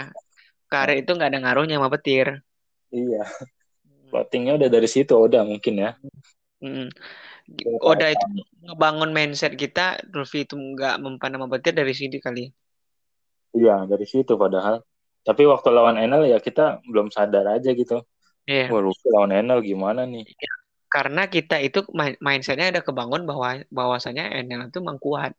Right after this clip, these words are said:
Speaker 1: ya kan? Dewa lagi.
Speaker 2: Ceritanya, uh, gila nih, dewa. Kuat
Speaker 1: Iya.
Speaker 2: banget.
Speaker 1: Ya, makanya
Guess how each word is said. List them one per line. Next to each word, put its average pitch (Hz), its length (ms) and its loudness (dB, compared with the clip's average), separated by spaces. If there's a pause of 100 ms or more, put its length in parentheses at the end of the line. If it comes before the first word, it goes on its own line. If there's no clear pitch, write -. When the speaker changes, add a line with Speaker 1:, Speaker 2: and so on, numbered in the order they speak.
(100)
Speaker 1:
ya 135 160 -6
kan? 123 200 -4 (220)
Dewa 127 400 2
lagi. 120 340 -4 (720)
Speaker 2:
Ceritanya, 110 440 2
uh, 120 200 -2
gila 98 400 2
nih, 104 180 -6
dewa. 95 480 2 (560)
Kuat 214 200 0
Speaker 1:
Iya. 123 280 0
Speaker 2:
banget. 127 160 -10 (1200)
Speaker 1:
Ya, 139 140 -12
makanya 135 340 -4